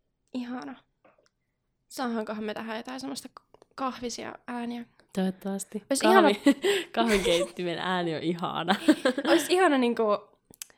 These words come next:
Speaker 1: tavallaan välittää ton ihanan kahvin tuoksun kuuntelijoille.
Speaker 2: Niinpä.
Speaker 1: Jep.
Speaker 2: Jep. Se kahvin tuoksuu niin hyvälle, että
Speaker 1: <laughs>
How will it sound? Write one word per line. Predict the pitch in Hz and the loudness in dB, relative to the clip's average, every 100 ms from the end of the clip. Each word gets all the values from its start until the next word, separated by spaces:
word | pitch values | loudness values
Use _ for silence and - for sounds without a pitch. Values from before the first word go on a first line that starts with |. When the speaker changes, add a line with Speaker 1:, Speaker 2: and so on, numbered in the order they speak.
| _ | _
Speaker 1:
tavallaan | - 226 226 226 220 - - _ _ _ _ _ _ 240 | -2 2 2 2 0 -6 -18 _ _ _ _ _ _ 0
välittää | 269 262 240 - 190 196 - 208 | 2 2 -2 -4 -2 0 -2 -8
ton | 214 214 - _ 240 | -6 -6 -6 _ -2
ihanan | 247 226 202 | 0 0 0
kahvin | 214 214 196 | -4 -4 -10
tuoksun | 190 190 208 - - - - | -8 -8 -8 -12 -18 -16 -8
kuuntelijoille. | 208 269 294 311 320 311 302 | 0 4 6 8 8 6 4
Speaker 2:
Niinpä. | 294 330 320 311 - _ _ | 2 2 2 -2 -12 _ _
Speaker 1:
Jep. | 311 208 | -6 -2
Speaker 2:
Jep. | 202 202 - _ | -2 -2 -8 _
Se | - 233 | -4 -2
kahvin | 233 262 247 226 | 2 2 2 0
tuoksuu | 220 208 - 175 | 0 -2 -2 -4
niin | 175 | -4
hyvälle, | 180 175 - - | -4 -4 -4 -8
että | - - - _ _ _ _ _ _ _ _ _ _ _ _ | -14 -20 -20 _ _ _ _ _ _ _ _ _ _ _ _
Speaker 1:
<laughs> | - 440 | -6 -4